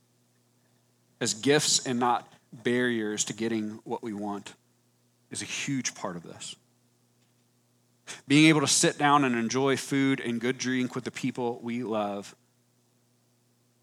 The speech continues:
This is a life that isn't vanity, that isn't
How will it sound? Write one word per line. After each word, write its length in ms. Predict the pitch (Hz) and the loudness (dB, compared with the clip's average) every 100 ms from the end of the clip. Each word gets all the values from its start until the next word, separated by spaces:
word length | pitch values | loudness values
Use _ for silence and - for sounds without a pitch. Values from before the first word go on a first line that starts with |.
| _ _ | _ _
This 160 | - - | 0 2
is 80 | 139 | 4
a 60 | |
life 260 | 127 120 123 | 4 2 0
that 100 | 139 - | -6 -4
isn't 360 | 147 147 80 - | -4 -4 -6 -12
vanity, 520 | 107 90 90 85 113 - _ _ _ _ _ | -10 -8 -8 -12 -14 -18 _ _ _ _ _
that 180 | - 117 | -6 0
isn't 380 | 147 156 143 - | 2 4 2 0